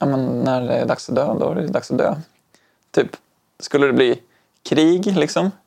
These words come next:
i-, liksom, eftersom att allting är så föränderligt, jag, jag kan, jag kan s-,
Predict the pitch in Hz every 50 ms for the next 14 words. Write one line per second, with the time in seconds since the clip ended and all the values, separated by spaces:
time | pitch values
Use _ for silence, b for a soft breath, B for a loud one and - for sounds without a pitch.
0 | _ _ _ - - - - _ _ _ _ _ _ b b b b b b b
1 | b b _ - 139 - 139 127 113 - 156 151 - - - 160 151 143 139 -
2 | 139 139 135 - 147 131 135 147 156 - 135 - 135 123 139 165 160 143 135 117
3 | - - 123 127 135 147 - - - - 127 127 - - 196 233 220 - - -
4 | - - - 214 247 240 - -